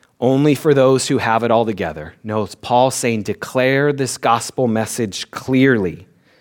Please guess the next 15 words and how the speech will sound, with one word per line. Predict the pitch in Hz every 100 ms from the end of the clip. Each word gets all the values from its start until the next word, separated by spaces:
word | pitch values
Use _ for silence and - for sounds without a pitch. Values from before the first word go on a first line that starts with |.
| _ _ _ _ _ _ -
I |
want | 117 123
to |
share | - 131
one | 123
of | 113
my | 95 90
favorite | - 120 113 117 113
quotes | - 98 -
with | 87 -
you. | 90 80 - _ _ _ _ _ - -
It's | 117 -
by | 104 101
Charles | - 120 127 131
Spurgeon. | - - 110 98 87 78